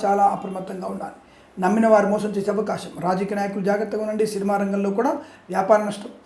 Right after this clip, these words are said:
కళాకారులు, క్రీడాకారులు మోసపోయే అవకాశం. విదేశాల్లో కూడా విద్య, ఉద్యోగ, వ్యాపార నష్టాన్ని పొందుకుంటారు. వీసా సంబంధ విషయాల్లో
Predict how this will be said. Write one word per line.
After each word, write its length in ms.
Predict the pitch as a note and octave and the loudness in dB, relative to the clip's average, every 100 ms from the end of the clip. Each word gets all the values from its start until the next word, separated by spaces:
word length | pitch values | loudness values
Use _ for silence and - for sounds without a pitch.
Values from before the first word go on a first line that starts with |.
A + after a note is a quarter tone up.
| - - | -20 -4
కళాకారులు, 440 | G#3+ B3+ C4 B3+ A3 | 6 8 8 6 4
క్రీడాకారులు 440 | A3 A3+ G#3+ G3+ | 2 2 2 0
మోసపోయే 380 | F#3+ G3+ G#3+ G3+ | 0 -2 0 0
అవకాశం. 380 | G3 G3 F#3+ - - - - E3+ | 0 -2 -6 -8 -18 -20 -20 -4
విదేశాల్లో 480 | F3+ A#3+ A#3 A3 | 2 4 4 4
కూడా 180 | G#3+ G3+ | 2 0
విద్య, 300 | F3+ F#3 G3+ | -2 0 4
ఉద్యోగ, 500 | G3+ F#3 E3 G3 G3 | 4 2 0 0 2
వ్యాపార 380 | F#3 F3+ F3+ F3+ | 0 0 0 -2
నష్టాన్ని 380 | F3 F3 F3+ E3+ | -2 -4 -6 -6
పొందుకుంటారు. 480 | F#3+ F#3+ G3 A3+ A3 | -4 -6 0 2 2
వీసా 340 | G3 F#3+ G3 | 0 -2 -4
సంబంధ 320 | G3 G3 F#3 | -2 -4 -4
విషయాల్లో 460 | F#3+ A3 A#3+ D4 | -4 -2 2 2